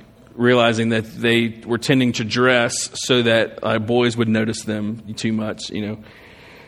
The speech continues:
So they decided that they were gonna come to the B C M's weekly service, the Thursday night service.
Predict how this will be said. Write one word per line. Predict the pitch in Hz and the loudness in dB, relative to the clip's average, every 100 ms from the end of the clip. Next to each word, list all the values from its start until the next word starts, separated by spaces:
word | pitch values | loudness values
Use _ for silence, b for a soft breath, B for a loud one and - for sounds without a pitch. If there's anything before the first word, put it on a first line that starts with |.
| B - | B -2
So | 131 | 4
they | 139 | 6
decided | 156 156 151 131 127 123 123 120 117 | 6 4 4 4 4 2 0 -2 -2
that | 117 | 2
they | 123 127 | 4 4
were | 120 | 4
gonna | 123 117 | 2 2
come | 139 131 123 | 2 2 2
to | 127 120 117 117 117 B B - | 2 2 0 -2 -6 B B -8
the | 110 | 2
B | 143 | 4
C | 143 139 | 4 4
M's | 131 120 | 4 4
weekly | 135 131 127 | 2 4 2
service, | 131 117 117 117 | 4 2 2 0
the | 113 | -2
Thursday | 107 - 90 - 127 123 | -4 -10 -10 0 2 2
night | 123 117 113 - B B B - | 0 -2 -4 -10 B B B -10
service. | - 120 110 117 - | -2 0 0 -4 -8